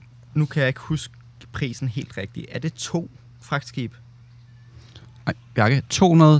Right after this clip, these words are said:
Speaker 2: tredive tusind kroner.
Speaker 1: Mm.
Speaker 2: Fragtskibet kostede hundrede millioner dollars.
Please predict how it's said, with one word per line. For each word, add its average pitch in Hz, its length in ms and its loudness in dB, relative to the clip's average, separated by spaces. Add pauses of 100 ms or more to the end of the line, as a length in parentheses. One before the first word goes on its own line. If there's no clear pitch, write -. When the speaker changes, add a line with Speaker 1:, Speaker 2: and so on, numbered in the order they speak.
Speaker 2:
tredive 127 360 8
tusind 127 400 6
kroner. 104 280 4 (460)
Speaker 1:
Mm. 101 180 6 (400)
Speaker 2:
Fragtskibet 139 520 6
kostede 131 340 6
hundrede 131 320 8
millioner 117 560 8
dollars. 104 580 4